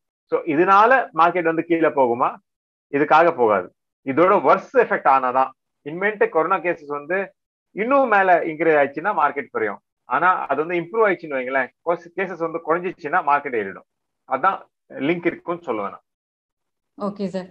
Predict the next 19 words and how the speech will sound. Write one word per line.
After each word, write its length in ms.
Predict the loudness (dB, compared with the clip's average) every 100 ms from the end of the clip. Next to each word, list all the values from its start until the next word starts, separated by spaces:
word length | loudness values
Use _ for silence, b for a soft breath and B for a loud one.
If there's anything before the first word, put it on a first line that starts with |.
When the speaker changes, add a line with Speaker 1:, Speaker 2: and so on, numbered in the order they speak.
| B B
Speaker 2:
இப்போ 220 | 2 2
இந்த 320 | 4 6 6
time 340 | 6 2 2 2
பாத்தீங்கன்னா, 480 | 0 0 0 2
இப்போ, 460 | 2 2 2 2 4
ஆம், 320 | 2 0 -6
அந்த 500 | -10 -4 0 0 0 2
hotel 340 | 2 2 0
industry, 580 | 0 -4 -6 -6 -2 0
அதுக்கப்புறம் 480 | -2 -4 -4 -4 -4
வந்து 540 | -4 -2 0 0 -2
tourism, 460 | -4 -4 -4 -6 -4
இதெல்லாம் 380 | 0 2 2 2
வந்து 560 | 0 4 4 4 2 0
ரொம்பவே 420 | -2 -2 0 0
வந்து, 480 | -2 -6 -6 -4 -4
ஆ, 240 | -4 -6
எல்லாம் 480 | -8 -6 -2 -2 -4
பின்வாங்கியிருக்கும். 760 | -4 -2 -2 -2 -4 -4 -4